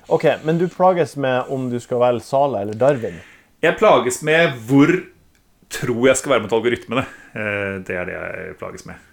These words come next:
Speaker 2: Eh, og,
Speaker 1: Ja.
Speaker 2: og, og så er det liksom sånn, hvor mye skal jeg legge vekt på at noen jeg kjenner så en kamp opp og, altså, jeg skjønner at han er, ja, jeg synes det er vanskelig, eh, og jeg er ikke i mål, og det er den prosessen jeg må jobbe litt med.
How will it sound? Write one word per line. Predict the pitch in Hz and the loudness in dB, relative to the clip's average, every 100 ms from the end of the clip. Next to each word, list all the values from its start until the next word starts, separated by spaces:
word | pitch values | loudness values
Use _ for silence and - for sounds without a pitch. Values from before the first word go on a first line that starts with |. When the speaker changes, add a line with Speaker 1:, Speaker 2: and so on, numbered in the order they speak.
| _ _ | _ _
Speaker 2:
Eh, | 98 95 98 | -12 -10 -8
og, | 98 98 98 | -8 -8 -4
Speaker 1:
Ja. | 139 107 | -2 -2
Speaker 2:
og, | 95 101 120 | -4 -4 -2
og | 120 | 0
så | 139 | 0
er | |
det | 143 | 0
liksom | 143 127 | -2 -2
sånn, | 120 117 - - - - - - | -2 -4 -16 -20 -20 -20 -20 -2
hvor | 135 | 0
mye | 147 143 | 2 0
skal | 147 | 2
jeg | 139 | 4
legge | 120 113 | 4 2
vekt | 123 - - | -2 -4 -2
på | 127 | -2
at | - | -2
noen | 131 139 107 107 | -4 -2 -2 -2
jeg | 117 - | -2 0
kjenner | 120 95 101 | -4 -4 -6
så | - 117 104 | -6 -4 -4
en | 107 | -4
kamp | - 104 117 - - - | -4 -6 -6 -12 -18 -14
opp | 113 | -8
og, | 101 104 101 98 120 | -6 -4 -4 -6 -4
altså, | 127 117 - _ - | -2 -2 -6 _ -8
jeg | 113 | -4
skjønner | 123 120 139 | 0 0 2
at | |
han | 117 107 | 0 0
er, | 104 101 - - | 0 0 -4 -16
ja, | 95 - | -10 -4
jeg | 143 | -2
synes | 196 | 0
det | 202 | -2
er | 175 | -2
vanskelig, | - 131 - | -4 -8 -8
eh, | - 120 120 | -4 -2 0
og | |
jeg | 117 | 0
er | 110 | 0
ikke | 123 117 | 0 2
i | 113 | 2
mål, | 98 95 | 0 -2
og | 110 107 | -4 0
det | 127 | 2
er | 135 | 4
den | 113 101 | 2 -2
prosessen | 117 104 - | -6 -10 -8
jeg | 107 | -4
må | 113 | -2
jobbe | 92 95 | -2 -4
litt | 143 | -2
med. | 190 254 | -2 -2